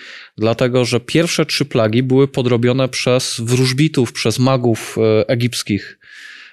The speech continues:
E, czyli, e, przemiana wody w krew, e, wąż, tak, też był przemieniony, e, i, e, e, żaby, sprowadzi-, sprowadzenie żab. Natomiast w momencie, w którym Mojżesz już na polecenie,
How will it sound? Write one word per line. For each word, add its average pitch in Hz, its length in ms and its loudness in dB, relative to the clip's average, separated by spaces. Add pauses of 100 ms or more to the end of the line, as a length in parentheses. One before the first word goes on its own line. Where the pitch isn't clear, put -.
(100)
E, 107 420 2
czyli, 113 560 2
e, 107 240 2
przemiana 110 420 0
wody 107 200 0
w - 100 -8
krew, 151 520 -2
e, - 20 0 (540)
wąż, 135 480 0
tak, 123 420 -4 (120)
też - 360 -8
był 117 160 0
przemieniony, 110 640 -2
e, - 40 -6 (360)
i, 123 420 0
e, 117 380 2 (840)
e, 117 140 2
żaby, 113 360 0 (180)
sprowadzi-, 113 580 -2
sprowadzenie 113 760 0
żab. 117 380 -2
Natomiast 123 440 -2
w - 60 -6
momencie, 131 340 2
w - 60 -14
którym 117 260 0
Mojżesz 120 540 2
już 113 220 -2
na 113 80 0
polecenie, 113 720 0